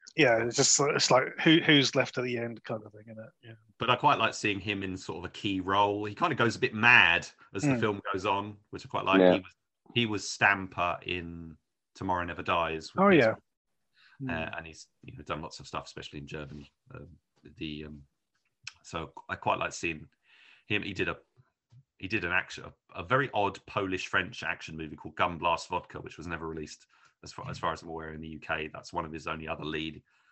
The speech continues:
Speaker 2: leading roles. Um, yeah, the, it's not great. I, I'm, I wouldn't. It's not a film I, would, I'd, I don't think it's a film I'd recommend, uh, somebody
Speaker 1: Hmm.
Speaker 2: spend the time, unless they're really interested in, like,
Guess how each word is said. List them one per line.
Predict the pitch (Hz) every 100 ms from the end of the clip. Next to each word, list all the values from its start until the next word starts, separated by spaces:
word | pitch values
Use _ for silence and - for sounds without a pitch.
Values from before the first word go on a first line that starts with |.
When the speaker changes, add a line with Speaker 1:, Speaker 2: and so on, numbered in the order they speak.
| _ _
Speaker 2:
leading | 90 78 78
roles. | 80 82 82 - - - _ _ -
Um, | 85 82 80 - _ _ - - _ _ _ _ _ _ _ _
yeah, | 131 127
the, | 139 - - - _ _ _ _ -
it's | 147
not | -
great. | 120 110 123 -
I, | 123 127 - -
I'm, | 123 123 113 _ _ 143 101 101 92 _ - - _ _
I | -
wouldn't. | 110 131 110 - _
It's | 113 135
not | 143
a |
film | 117 120 104
I, | 98
would, | 101
I'd, | 101 95 - - _
I | 110
don't | 131 120
think | 107 107
it's | -
a |
film | 92 101 95 92
I'd | 90 92 90 _ _ _ _ - _ -
recommend, | 90 - 92 87 82 82 80 - _ _ _ _ _ - - - 85
uh, | 78 73 -
somebody | - 90 180
Speaker 1:
Hmm. |
Speaker 2:
spend | 123 87
the | 85
time, | - 95
unless | 127 131
they're | 107
really | 101 101 92
interested | 92 95 - - 85
in, | 82
like, | 82 80